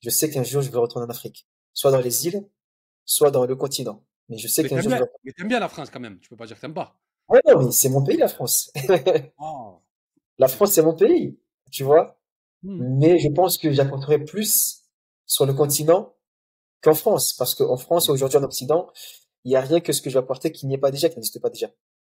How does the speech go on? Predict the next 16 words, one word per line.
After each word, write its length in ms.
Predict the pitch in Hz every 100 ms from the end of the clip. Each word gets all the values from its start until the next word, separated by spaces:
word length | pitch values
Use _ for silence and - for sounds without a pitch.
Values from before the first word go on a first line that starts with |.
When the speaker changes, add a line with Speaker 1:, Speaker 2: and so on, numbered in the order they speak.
| _
Speaker 2:
C'est 140 | - 123
vrai, 140 | 104 _ _
je 80 | _
suis 60 | 127
d'accord. 240 | 110 110 _ _ _ _ _ _ -
Speaker 1:
Tandis 260 | 127 131
que 100 | 151
sur 160 | 139 147
le 80 | 135
continent, 540 | 135 135 160 180 - _ _
toute 260 | 196 -
idée 200 | 151 156
que 80 | 151
tu 100 | 143
vas 80 | 147
apporter 540 | 135 127 - 190 208